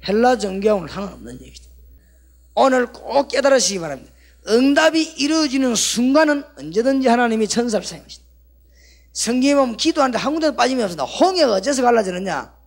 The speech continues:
모세의 힘으로 홍해 못 가릅니다. 안양 평성교회 성도님 힘으로 안양을 못 살리지요.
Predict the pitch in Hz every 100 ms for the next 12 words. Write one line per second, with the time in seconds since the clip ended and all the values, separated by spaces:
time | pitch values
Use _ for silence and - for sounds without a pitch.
0 | _ _ _ _ 160 185 240 233 330 285
1 | 302 269 202 311 302 185 170 277 311 226
2 | 131 - _ _ - 202 254 302 311 302
3 | 247 269 269 320 311 311 294 277 285 -
4 | - - 277 302 320 320 285 285 285 269
5 | 220 247 294 262 202 202 262 185 147 123